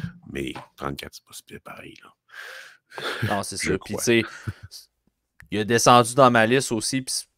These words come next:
Speaker 2: tu sais, comme je disais, c'était pas à cause des performances. Et quand je regarde ma liste, j'ai quand même du monde qui ont monté aussi. Fait que, tu sais, le... la balance de tout ça fait en sorte qu'il y a une petite
Speaker 1: Exact.
Speaker 2: chute, mais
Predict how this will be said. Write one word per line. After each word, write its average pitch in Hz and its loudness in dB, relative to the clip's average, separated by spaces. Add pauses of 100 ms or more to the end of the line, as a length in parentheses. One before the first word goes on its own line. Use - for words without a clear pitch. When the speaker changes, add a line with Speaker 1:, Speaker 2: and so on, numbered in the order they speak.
Speaker 2:
tu - -4
sais, - -6 (480)
comme 113 2
je 104 -8
disais, 113 2
c'était - 2
pas 117 8
à 113 6
cause 123 0
des 113 2
performances. 113 4
Et 117 -4
quand 113 4
je 113 6
regarde 117 4
ma 107 2
liste, 117 0
j'ai 107 -2
quand 104 0
même 117 -4
du 107 -14
monde 110 0
qui - 0
ont 104 2
monté 101 -4
aussi. 107 -8
Fait 104 -4
que, - -20
tu 120 -6
sais, 107 -10
le... 98 -10 (1200)
la 107 -6
balance 107 -2
de 107 0
tout - -12
ça - -6
fait 110 -4
en 98 -4
sorte - -4
qu'il 95 -4
y 92 -6
a 92 -8
une 92 -12
petite - -16
Speaker 1:
Exact. 82 -6
Speaker 2:
chute, - -12
mais - -10